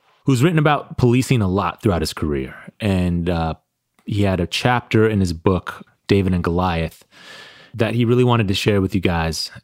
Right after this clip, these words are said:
And, um, we hope that, uh, you get a chance to listen and it makes you think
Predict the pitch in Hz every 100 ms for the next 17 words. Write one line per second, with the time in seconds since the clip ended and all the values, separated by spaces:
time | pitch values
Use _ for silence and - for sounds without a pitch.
0 | - 107 87 85 85 78 78 76 71 -
1 | _ _ _ - 101 123 117 - 92 85
2 | 82 80 78 - 95 104 90 104 92 -
3 | 92 90 - 85 85 92 - 92 92 95
4 | - 87 - 87 82 -